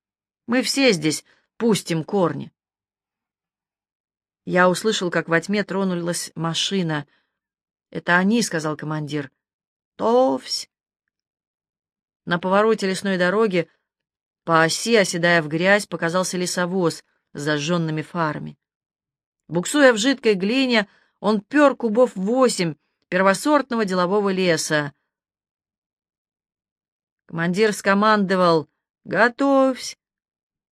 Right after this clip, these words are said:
Раздался треск, похожий на треск лопнувшего дерева. "Блин, Митрич, я весь в дерьме, твою мать!" — закричал кто-то в ночи. "И стекло разбито!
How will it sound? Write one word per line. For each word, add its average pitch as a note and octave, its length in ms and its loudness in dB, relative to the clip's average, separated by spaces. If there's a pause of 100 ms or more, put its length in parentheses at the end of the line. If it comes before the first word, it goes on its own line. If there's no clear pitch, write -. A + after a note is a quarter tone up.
(300)
Раздался E3+ 560 0
треск, G#3+ 400 0
похожий F3 380 -4
на E3+ 140 0
треск G3+ 380 -4
лопнувшего G3 760 -4
дерева. F3+ 520 2 (600)
"Блин, A#3 440 2
Митрич, A#3 500 -2 (480)
я F#3 180 2
весь B3+ 220 2
в F3+ 80 -4
дерьме, C#4 440 0
твою A3 300 0
мать!" — G3 300 0
закричал G3+ 440 -2
кто-то A3 320 -4
в G3 40 -4
ночи. G3+ 500 -2 (240)
"И A3+ 80 0
стекло A#3+ 460 2
разбито! A#3+ 600 2